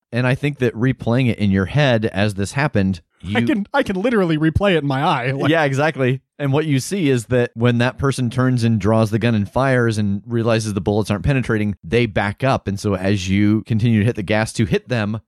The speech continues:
Speaker 1: there is a cluster of people. There is an additional guard, and there is, who you know from the photos, is Double O Serum, and they have all vanished from your sight.
Speaker 2: How do I ask this? Is it going to cause less damage to back up? <laughs>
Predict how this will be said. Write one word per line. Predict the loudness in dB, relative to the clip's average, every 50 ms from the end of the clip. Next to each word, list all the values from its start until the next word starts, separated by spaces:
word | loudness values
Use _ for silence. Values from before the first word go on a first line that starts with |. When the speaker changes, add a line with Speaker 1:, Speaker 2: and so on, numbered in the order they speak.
| _ -10
Speaker 1:
there | -8 -6 -4
is | -4 -4 -6
a | -8
cluster | -10 -8 -6 -6 -6 -6 -4 -2 -2 -2
of | -2 -2
people. | -2 -4 -2 0 -2 -4 -2 -6 -8 -10 _ _ _ -4
There | -2 -2
is | 0 0
an | 0 0
additional | 0 0 -2 -2 -2 0 -2 0
guard, | 0 0 0 0 0 0 0 -2 -4 -6
and | -4 -2 -2 0 0 0
there | 0 0 0 0 0 -2 -2
is, | -2 0 0 0 -2 -4 -6 -12 -14 _ _
who | 0 0
you | 2 2 2 2
know | 2 2 0
from | 2 0 0
the | 0
photos, | 0 0 0 2 2 2 2 2 0 -2 -4
is | -4 -2 -2 -2 -2 -4
Double | -2 -2 0 0 2 0
O | 0
Serum, | 0 0 -2 -2 0 0 0 -2 -2 -4 -8 -8 _ _ _
and | -8 -4 -2 0
they | 0 2
have | 2 2 0 0
all | 0 0 0
vanished | 0 0 -2 0 -2 -4 -6 -4
from | -2 0 0
your | 0 -2
sight. | -2 -4 -6 -6 -6 -10 -14 _ _ _
Speaker 2:
How | _ _ -6 -2 0 2
do | 4 4 4
I | 4 2 0
ask | 0 -4 -6 -10 -14 -16 -16
this? | -16 -16 -14 -16 -18 -20 _ _ _ _
Is | -4 -2 -2
it | -2 -2 0
going | 0 2 2 2 2
to | 0 -2
cause | -2 -2 0 0 0 0 -2
less | 0 0 0 0 -2
damage | -2 0 0 2 2 2 0 0 -2 -6 -10 -12 _ _
to | -10 -8 -8 -8 -8 _ _ -2
back | 0 0 0 0 0 0
up? | 0 0 0 -4 _ _ _ -20 -18 -8 -8
<laughs> | -8